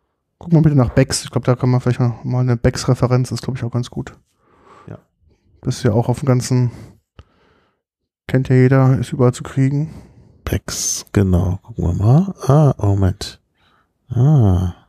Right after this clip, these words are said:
Speaker 2: Moment, das schreibt sich mit Apostroph.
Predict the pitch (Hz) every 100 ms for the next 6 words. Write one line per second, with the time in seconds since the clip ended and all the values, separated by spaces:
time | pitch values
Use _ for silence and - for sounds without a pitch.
0 | _ _ _ _ _ _ _ _ _ -
1 | 120 - 107 - 90 - - - 92 98
2 | - - - - 107 92 - - 123 -